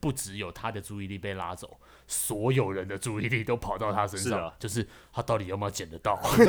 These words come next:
Speaker 1: <laughs> 哦，天哪，又要飞走了，又要飞走了，怎么办？对，那，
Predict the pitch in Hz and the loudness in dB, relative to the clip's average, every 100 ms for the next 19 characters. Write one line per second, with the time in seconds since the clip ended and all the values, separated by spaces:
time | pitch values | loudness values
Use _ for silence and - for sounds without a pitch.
0 | 202 202 185 202 202 180 196 170 175 180 | 12 12 10 8 4 4 8 8 8 6
1 | 170 165 170 165 175 131 113 151 156 202 | 6 6 6 6 4 4 4 6 8 8
2 | 190 208 170 170 143 110 - 95 85 - | 8 6 4 2 2 0 -2 -4 -6 -10
3 | - - 123 | -10 0 2